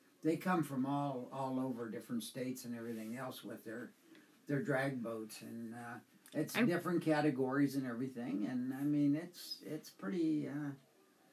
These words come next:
Speaker 1: it,
Speaker 2: I, I
Speaker 1: it's
Speaker 2: wish I could say a lot of positive things about dirt. I mean, Boatnik.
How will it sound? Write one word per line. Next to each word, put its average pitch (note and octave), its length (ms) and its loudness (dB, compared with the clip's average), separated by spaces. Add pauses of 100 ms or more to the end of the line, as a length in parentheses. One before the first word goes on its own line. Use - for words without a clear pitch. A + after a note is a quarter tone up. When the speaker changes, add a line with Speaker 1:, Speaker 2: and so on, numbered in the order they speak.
(160)
Speaker 1:
it, D3 80 2
Speaker 2:
I, - 540 2
I - 20 8
Speaker 1:
it's A#3 100 6
Speaker 2:
wish G#3+ 220 4
I E3+ 80 2
could D#3 200 -6
say E3+ 140 0
a D#3 60 2
lot D3 260 0
of D3 120 -6
positive D3 460 -4
things D3+ 280 -6
about - 300 -6
dirt. C3 240 -6 (640)
I F3+ 80 4
mean, D#3 180 2
Boatnik. C#3 420 -4